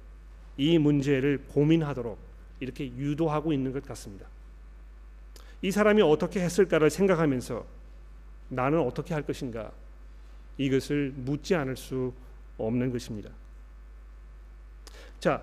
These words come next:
두 번째 사람이 등장을 하지요. 이번에는 어떤 사람입니까? 아, 제자 중에 한 사람이 나아왔다고 이렇게 말씀하지 않습니까? 이십일 절이죠. 제자 중에 또 한 사람이 이르러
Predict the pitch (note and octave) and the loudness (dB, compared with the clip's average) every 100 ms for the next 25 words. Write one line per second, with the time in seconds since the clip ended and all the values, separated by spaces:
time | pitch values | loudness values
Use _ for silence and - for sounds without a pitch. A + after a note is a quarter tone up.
0 | - D#3+ F#3+ G3+ F3+ C3+ A2+ D#3+ D#3+ D3+ | -4 2 4 4 2 0 -2 0 2 2
1 | - D3+ D3+ C#3+ C3+ C#3+ C3+ - - - | 2 2 2 2 -2 -4 -6 -8 -12 -20
2 | - - - D3+ F#3 E3+ F3+ C#3+ F3 E3 | -20 -20 -4 2 4 4 2 2 -2 0
3 | E3+ D3+ C#3+ C3 D3 - - - - - | 0 2 0 -4 -8 -10 -18 -20 -20 -20
4 | - - - - - - - - A#2 A2+ | -20 -20 -20 -20 -20 -20 -16 -12 -10 -8
5 | - C#3 D#3+ F#3+ G3 G3 D3+ G#3+ G3 F#3+ | 2 4 6 6 6 2 2 2 2 2
6 | E3+ E3 D3+ A#2+ - - - B2+ C#3 E3 | 4 4 2 -2 -12 -12 -2 2 6 6
7 | D#3 D3 - C3+ D#3 C3+ - - - - | 4 0 -2 -2 0 -2 -4 -16 -20 -8
8 | C#3 D3 D3 D#3+ C3 C3+ - D#3+ D3 D3 | -2 -2 2 2 2 0 -2 -2 -2 -2
9 | B2+ B2+ A2+ G#2+ - D3+ C#3 D#3 C#3 D3+ | -4 -8 -8 -14 -8 -6 -2 0 0 -2
10 | C3 D#3 E3 - - D3 D3+ E3 D#3 D#3+ | -4 -8 -12 -20 -6 2 4 4 2 0
11 | D#3+ F3+ E3+ F#3 E3+ E3 E3 C#3 C#3+ D3 | 0 0 2 0 0 2 2 2 0 -2
12 | D#3+ | -4